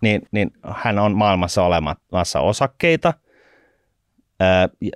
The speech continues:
ja korkosijoituksia ja sitten kaiken näköistä muuta.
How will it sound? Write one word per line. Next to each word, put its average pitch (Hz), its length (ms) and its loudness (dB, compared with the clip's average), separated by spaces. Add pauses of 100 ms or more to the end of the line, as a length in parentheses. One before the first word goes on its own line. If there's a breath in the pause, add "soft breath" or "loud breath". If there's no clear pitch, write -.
ja 92 220 2
korkosijoituksia 123 920 2
ja 98 260 4 (100)
sitten 95 380 -2 (500)
kaiken 110 360 4
näköistä 92 400 0
muuta. 76 380 -4